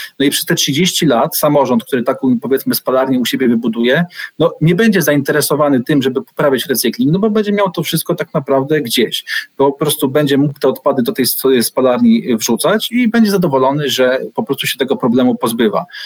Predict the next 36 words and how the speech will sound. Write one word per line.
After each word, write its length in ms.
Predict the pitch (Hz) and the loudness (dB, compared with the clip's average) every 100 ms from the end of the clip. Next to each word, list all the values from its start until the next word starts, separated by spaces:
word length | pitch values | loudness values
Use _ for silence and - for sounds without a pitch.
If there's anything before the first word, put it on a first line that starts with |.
| - - | -14 -4
I 80 | 139 | -2
w 40 | |
tym 140 | 196 | 0
sposobem 680 | 175 - 180 175 147 127 190 - _ 143 135 - - | 0 0 0 2 2 2 0 -6 _ -6 -6 -8 -6
ekolodzy 440 | 139 143 139 123 | -2 2 2 2
boją 280 | 123 131 117 | 0 2 2
się, 200 | 104 - - - - | 0 -4 -8 -16 -4
nabudujemy 500 | 131 147 151 175 170 | -2 0 2 2 2
w 80 | 147 | 2
Polsce 440 | 143 135 - 113 | 0 0 0 -2
ogromną 360 | - 117 147 135 | 0 2 2 2
ilość 260 | 120 110 | 2 2
spalarni, 640 | - 113 107 104 110 139 214 - - - - | 0 0 0 2 2 2 2 -2 -10 -16 -2
potem 300 | 202 196 165 | 0 2 2
będziemy 240 | 143 156 | 2 2
mieli 220 | 156 147 | 2 2
z 80 | 120 | 2
nimi 240 | 160 160 139 | 2 2 0
problem, 540 | 139 139 123 113 107 | 0 0 2 0 0
bo, 300 | 127 135 113 - - - | 2 0 0 -6 -18 -8
uwaga, 400 | 127 127 - - | 0 0 0 -4
bo 120 | 117 | -6
teraz 340 | - 147 123 - | 0 0 0 -2
i 80 | 143 | -6
tutaj 260 | 165 156 | -2 -2
zaczyna 280 | 143 - 143 | -2 -2 -2
się 100 | - | -4
dyskusja, 440 | 131 - 135 - - - - - - | -6 -6 -4 -4 -8 -12 -16 -16 -12
bo 200 | 131 156 | -2 0
Unia 260 | 139 165 175 | 2 2 2
Europejska 500 | 147 143 156 143 139 | 2 0 -2 -2 -4
planuje 460 | 117 135 147 139 113 | -2 -2 0 0 2
bardzo 340 | 131 143 139 | 0 0 0
wiele 220 | 143 135 | 2 2
nowych 340 | 123 143 131 113 | 2 0 -2 -4
regulacji, 600 | 120 120 120 120 - 147 | -2 0 0 0 -4 -10